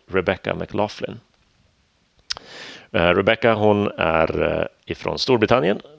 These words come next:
men numera verksam i U S A, och hennes första bok, Confronting Christianity, utsågs tjugohundratjugo till årets bok av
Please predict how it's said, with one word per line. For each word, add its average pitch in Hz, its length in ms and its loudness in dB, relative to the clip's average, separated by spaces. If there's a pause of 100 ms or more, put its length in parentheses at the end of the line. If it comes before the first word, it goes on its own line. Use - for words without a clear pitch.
(120)
men 90 300 -4
numera 90 400 -2
verksam 85 400 -4
i 82 40 -4
U 90 160 -6
S 85 200 -2
A, 135 220 6
och - 240 0
hennes 101 180 -2
första 120 240 2
bok, 95 280 0
Confronting 98 580 -2
Christianity, 110 760 -2 (600)
utsågs 92 460 0
tjugohundratjugo 95 760 0
till - 240 -4
årets 107 340 0
bok - 440 -6
av 85 260 -4